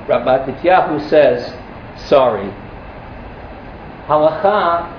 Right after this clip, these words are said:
is supposed to establish what's right and what's fair. And in this case, you have other options. And therefore, even though you were arguing that according to the letter of the law,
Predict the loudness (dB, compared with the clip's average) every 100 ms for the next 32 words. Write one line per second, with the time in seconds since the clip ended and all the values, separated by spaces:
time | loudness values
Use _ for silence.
0 | -10 -10 -2 4 4 2 -4 -2 2 2
1 | 2 0 0 0 0 0 4 4 4 -4
2 | -6 -4 -4 -6 -10 -10 -12 -14 -16 -16
3 | -16 -16 -16 -6 0 2 2 2 0 2
4 | 4 2 -2 -10 -14 -16 -6 2 2 4
5 | 2 4 4 4 4 0 -2 -4 -10 -12
6 | -14 -16 -16 -16 -18 -18 -18 -18 -16 -16
7 | -16 -16 -16 -16 -4 -4 2 4 4 2
8 | 0 2 2 2 4 4 4 4 2 4
9 | 2 2 0 -2 2 2 2 2 2 2
10 | -2 0 4 6 6 4 2 -2 2 6
11 | 6 2